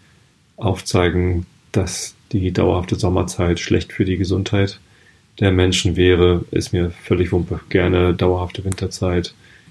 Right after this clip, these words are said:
wenn das besser für uns ist. Oder noch eine halbe Stunde weiter Richtung Winterzeit, ist mir alles egal. Aber dieses zweimal im Jahr Uhren umstellen, das ist albern und nervig und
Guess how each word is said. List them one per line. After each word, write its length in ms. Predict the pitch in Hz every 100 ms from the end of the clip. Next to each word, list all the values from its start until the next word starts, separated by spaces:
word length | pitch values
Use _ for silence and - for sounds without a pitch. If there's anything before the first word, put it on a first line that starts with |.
| _ _ -
wenn 160 | 90
das 160 | 85 82
besser 240 | 92 85
für 160 | 87 98
uns 120 | 87
ist. 360 | 95 87 - -
Oder 760 | 98 92 90 87 85 85 85 85 - _ -
noch 80 | 85
eine 120 | 90
halbe 220 | 90 90
Stunde 480 | - 90 87 87 87 _ _ _
weiter 380 | 98 95 92 90
Richtung 320 | 95 - 90
Winterzeit, 560 | 90 92 87 92 90 -
ist 200 | - -
mir 120 | 92
alles 360 | 65 - - - _ - - - _ _
egal. 280 | - 95 92
Aber 120 | 92
dieses 440 | 90 92 92 - - -
zweimal 360 | - 95 92
im 60 | 92
Jahr 200 | 92 90
Uhren 200 | 104 101
umstellen, 440 | 95 87 98 90
das 140 | 90 87
ist 160 | 101 _ -
albern 460 | 101 98 92 90
und 420 | 85 87 85 - - _ _
nervig 500 | - 90 - - -
und 280 | - - -